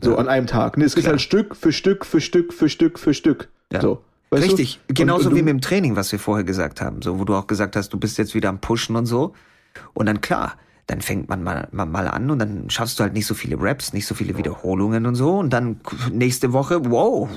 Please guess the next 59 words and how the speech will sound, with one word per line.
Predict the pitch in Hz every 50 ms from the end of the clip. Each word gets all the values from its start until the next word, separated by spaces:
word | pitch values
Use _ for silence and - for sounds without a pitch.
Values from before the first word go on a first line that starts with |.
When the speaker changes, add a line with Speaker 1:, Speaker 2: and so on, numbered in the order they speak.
| 76 76
Speaker 2:
was | 82 87 - -
ist | 95 95
hier | - 135 165
los? | - - 82 - - - - - - - _ _ _ _
Ganz | - 120 135 131 -
genau | - 147 160 165 156
so | 143 160
ist | 180 165
Speaker 1:
Ja, | - 175
Speaker 2:
das | 151
Speaker 1:
krass. | 175 185 165 135 101
Speaker 2:
Ding | 90
irgendwie. | 87 82 - - - - _ _ _ _ _ _ _ _ _ -
Ja. | -
Speaker 1:
Aber | 143
das | 170 170
ist | 175
auch | 190 208
wieder | 196 190
Belohnung. | 156 156 143 143 139 127 117 110 - -
Und, | 135 135
und | - -
Speaker 2:
Belohnung, | 156 190 254 254 139 135 147
Speaker 1:
das, | - - 127
Speaker 2:
richtig. | - - 131 123
Speaker 1:
das | 143 -
schreibe | - 156 160
ich | - -
mir | 160 147
auch | 175 202 196
auf. | - 131 120 110 - - - - _ -
Mit | 143 165 170 -
Datum | 170 170 180 175 - 120 113 110
sogar. | 107 107 - - 135 - - _
Speaker 2:
Mhm. | - 120 139 135 - 110
Speaker 1:
Dass | - 127 123
ich | 123
dann | 143 127
sehe, | 117 127 139 143
okay, | 131 - -
ich | 147 147
habe | 135 - -
angefangen, | 143 170 170 170 - - 165 170 165 165 160 - - - - _ _ _ _ _
irgendwie | - 147 156 139 139 156
mit | 147 143 143 135 - 135
wirklich | 135 147 143 151 143 131 - - _ _ _ -
acht | - 156 - - -
Liegestütze | 170 156 175 160 165 - 165 160 - 151
am | 139 139 123
Stück, | - - 151 143 - - - _ _ _ -
was | 127 117 -
halt | 131 120 113
super | - 190 - - 165 143
wenig | 196 233 220 190 -
ist, | - 117 -
so. | - 120 -
Ist | - - - -
super | - 285 294 - 262 233
wenig. | 247 277 277 - - - -